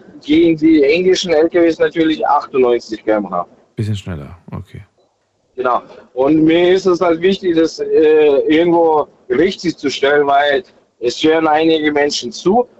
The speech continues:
Speaker 1: die nichts mit dem Beruf zu tun haben und die dann einen falschen Eindruck bekommen.
Speaker 2: Ja.
Speaker 1: Thema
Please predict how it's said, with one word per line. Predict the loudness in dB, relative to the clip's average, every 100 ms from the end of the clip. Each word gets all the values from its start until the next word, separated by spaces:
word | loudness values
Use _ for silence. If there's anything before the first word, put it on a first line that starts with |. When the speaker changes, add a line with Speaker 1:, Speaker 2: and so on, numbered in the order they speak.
| _ _ -2
Speaker 1:
die | 2
nichts | 2 0 0
mit | 0 0
dem | 0
Beruf | 0 0 -4
zu | -10 -8
tun | -2 0
haben | 2 0 -2 -12 _ _ _ _ _ _ _ _ _ -4
und | -2 0
die | 0
dann | 0 0
einen | 0 0 0
falschen | 0 0 0 -2 -2
Eindruck | 0 0 0 0 -2 -2
bekommen. | -6 -2 -4 -4 -10 -20 _ _ _ _ -20 -20 -20 -20 -20 _ _ _
Speaker 2:
Ja. | -2 0 -2 -8 -16 -20 _ _ _ 0
Speaker 1:
Thema | 0 2 2 0